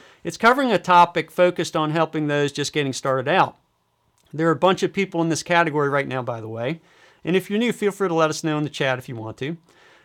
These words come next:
and ask questions, obviously. Today we're gonna be talking about towing some more. So here's some towing basics, and let's look at terminology with towing. So just so you're aware of some of the basic terminology,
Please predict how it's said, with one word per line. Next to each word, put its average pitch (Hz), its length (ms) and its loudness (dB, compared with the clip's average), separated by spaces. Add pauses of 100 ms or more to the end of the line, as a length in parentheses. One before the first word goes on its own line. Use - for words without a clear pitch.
(140)
and 143 180 -2
ask 165 180 0
questions, 196 380 0
obviously. 113 580 -8
Today 180 220 2
we're 196 100 2
gonna 190 120 0
be 170 80 -4
talking 175 280 4
about 160 160 0
towing 175 280 2
some 165 180 0
more. 202 420 2
So 175 180 -2
here's 285 200 0
some 285 120 2
towing 202 320 2
basics, 160 460 0
and 165 100 -4
let's 285 200 -4
look 311 160 0
at - 140 -2
terminology 160 680 2
with 131 120 -6
towing. 123 280 -6
So 170 100 -12
just 233 220 -8
so 277 80 -4
you're 214 180 2
aware 165 260 2
of 151 60 0
some 160 140 -2
of 147 40 -2
the 135 120 0
basic 175 380 -2
terminology, 135 720 -6